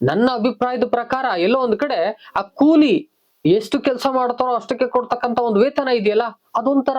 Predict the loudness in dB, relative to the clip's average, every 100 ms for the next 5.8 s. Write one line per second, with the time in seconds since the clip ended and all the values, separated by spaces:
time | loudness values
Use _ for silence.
0 | -4 0 0 2 0 -2 -4 -8 _ _
1 | 0 0 2 2 2 0 0 0 0 0
2 | 0 -2 -4 _ _ _ _ 2 4 4
3 | 4 2 0 -2 -2 -2 -2 -2 -2 -2
4 | -2 -2 -2 0 0 0 -2 0 0 0
5 | 0 0 0 0 -2 0 0